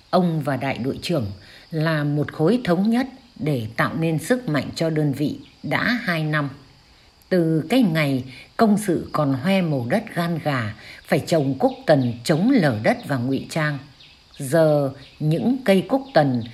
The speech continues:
đã làm nơi cho bầy chim về làm tổ.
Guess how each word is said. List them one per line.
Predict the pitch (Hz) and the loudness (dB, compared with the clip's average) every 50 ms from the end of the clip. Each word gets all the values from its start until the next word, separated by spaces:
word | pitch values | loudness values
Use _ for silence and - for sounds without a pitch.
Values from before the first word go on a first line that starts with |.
| - - - - - | -18 -20 -20 -12 -4
đã | 127 170 165 - 202 269 320 | -2 -2 0 2 0 2 2
làm | 240 160 165 170 160 135 127 131 160 | 2 0 2 0 0 0 0 0 2
nơi | 185 202 196 190 196 | 4 4 2 2 2
cho | - 190 | 0 0
bầy | 170 143 151 143 131 123 - | 2 2 0 0 0 0 -2
chim | - 202 196 180 160 | 0 0 2 2 0
về | 131 143 147 131 | 0 0 0 0
làm | 123 135 123 117 107 | 0 -2 -4 -6 -2
tổ. | 110 147 143 110 92 | 0 0 0 0 -2